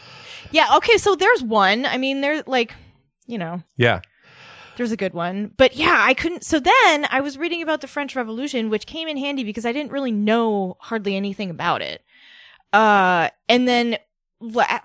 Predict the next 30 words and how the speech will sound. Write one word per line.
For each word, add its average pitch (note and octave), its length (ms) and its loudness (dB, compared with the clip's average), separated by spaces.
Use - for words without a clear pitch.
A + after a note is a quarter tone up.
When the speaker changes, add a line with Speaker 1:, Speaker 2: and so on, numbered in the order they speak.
Speaker 1:
last A#3 420 -2
week, A#3 600 -6
nope, D#4 240 0
Monday. A#3+ 560 0
It A3+ 80 -4
wasn't A#3 280 -2
last G3 280 -4
week. A3 180 -6
It A3 140 -4
feels A3 340 -6
like E3+ 160 -8
a E3+ 60 -10
week E3+ 240 -14
ago. - 180 -10
On B3 280 4
Monday, A#3+ 640 0
I A#3 120 0
was C4 200 -4
in A#3 240 -2
class D4+ 520 -2
for B3+ 140 -10
school, D#4 400 0
and A3 220 0
we A#3+ 100 0
were B3 160 -2
reading, B3+ 600 -2
uh, G#3 680 4
a G3 160 -2
text - 580 -6
by G3 720 0